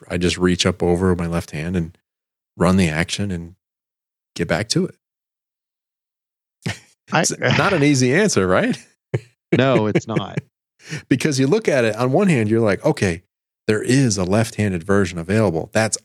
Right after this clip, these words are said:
Speaker 1: awesome." But then immediately I start thinking,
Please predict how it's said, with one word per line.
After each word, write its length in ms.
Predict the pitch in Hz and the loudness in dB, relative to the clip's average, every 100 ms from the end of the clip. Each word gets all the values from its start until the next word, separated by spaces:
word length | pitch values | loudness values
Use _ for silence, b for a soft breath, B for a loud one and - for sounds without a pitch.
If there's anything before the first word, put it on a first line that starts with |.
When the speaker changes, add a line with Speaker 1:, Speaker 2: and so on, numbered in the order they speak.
| _ | _
Speaker 1:
awesome." 540 | 120 117 110 98 80 82 _ _ _ _ _ _ _ _ _ _ _ _ _ _ _ _ | 0 2 2 -2 -8 -14 _ _ _ _ _ _ _ _ _ _ _ _ _ _ _ _
But 120 | 110 | -2
then 160 | 117 113 | 0 0
immediately 480 | 101 117 147 113 92 | 2 4 4 4 2
I 60 | |
start 260 | 90 95 85 | 2 0 0
thinking, 380 | 101 92 90 | 0 0 -2